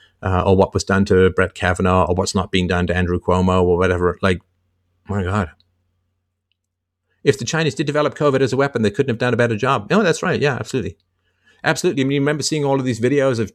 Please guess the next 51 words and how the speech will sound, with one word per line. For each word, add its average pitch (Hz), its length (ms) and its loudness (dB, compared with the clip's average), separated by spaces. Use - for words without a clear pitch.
like, 107 180 0
Chinese, 117 480 -2
healthy 127 260 -2
Chinese 113 320 0
people 120 240 -2
falling 110 320 0
down 113 220 4
in 104 80 2
the 104 40 0
streets? - 380 -2
I - 40 -2
mean, 127 160 2
I've 113 80 -2
heard 185 160 2
reports 131 340 2
that 113 120 -4
this 123 180 0
actually 117 260 0
came 104 260 2
out 101 140 2
of 98 100 -2
things 107 400 0
that 107 120 2
are 95 40 2
banned 107 280 0
in 95 60 -4
China, 90 280 -6
like 92 140 -6
Facebook, 104 400 0
so 95 100 -2
it's 92 100 -4
just - 200 -8
another 90 200 -4
psyop - 340 -8
and - 100 -16
all 95 140 -6
of 95 60 -8
that. 95 140 -8
What 180 120 -2
about 185 200 0
the 151 60 0
theory 170 260 2
that 135 160 0
men 139 180 0
are 160 40 0
being 135 180 0
feminized 135 480 0
to 110 80 -8
prevent 110 280 -2
future 117 300 -2
wars? 104 440 -2